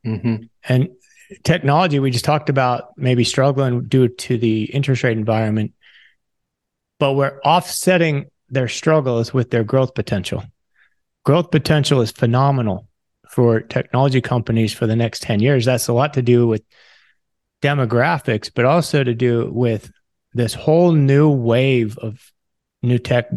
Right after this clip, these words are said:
Speaker 2: we call artificial intelligence. And from what we read and the information that we're getting, it's a game changer for everyone, for the whole world, of how we're going to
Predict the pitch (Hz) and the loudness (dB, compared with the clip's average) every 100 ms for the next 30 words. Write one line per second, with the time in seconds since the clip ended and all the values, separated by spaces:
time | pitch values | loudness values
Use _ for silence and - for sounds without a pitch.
0 | - 127 123 127 113 - 131 113 127 117 | -4 0 0 2 0 0 -4 -2 -2 0
1 | 107 95 87 120 107 98 - - - - | 0 -2 0 0 0 -2 -8 -18 -20 -20
2 | - _ _ _ _ _ _ 123 123 120 | -20 _ _ _ _ _ _ 0 2 2
3 | 135 123 131 160 127 151 147 135 131 123 | 2 4 4 2 4 4 6 6 4 2
4 | 113 110 - _ _ _ 123 135 143 127 | -2 -4 -10 _ _ _ -6 -4 -2 0
5 | 127 123 127 110 98 131 147 139 131 - | 0 0 -2 -4 -2 2 2 2 -2 -12
6 | _ _ _ _ - 117 110 107 - _ | _ _ _ _ -2 0 -2 -4 -10 _
7 | _ _ _ _ - 143 147 127 151 190 | _ _ _ _ -4 0 0 2 2 2
8 | - 120 110 113 - _ _ _ _ - | 2 2 2 -2 -6 _ _ _ _ 0
9 | 131 127 127 - _ _ - 110 175 165 | 2 2 0 -6 _ _ -4 0 0 0
10 | 92 92 - _ _ _ 131 123 117 135 | -4 -10 -16 _ _ _ 0 2 2 2
11 | 120 123 147 107 - _ _ _ _ _ | 2 2 2 0 -8 _ _ _ _ _
12 | 110 110 135 123 123 127 123 123 - 123 | -4 -2 0 0 0 -2 -2 -4 -2 -2
13 | 110 | -2